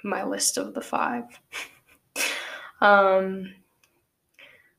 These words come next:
my mom used to always ask me why I didn't hug my friends,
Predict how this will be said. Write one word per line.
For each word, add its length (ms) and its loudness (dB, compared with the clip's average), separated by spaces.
my 100 2
mom 220 8
used 180 8
to 80 2
always 240 -2
ask 260 0
me 140 -2
why 180 4
I 40 4
didn't 240 0
hug 200 -2
my 140 -2
friends, 580 -2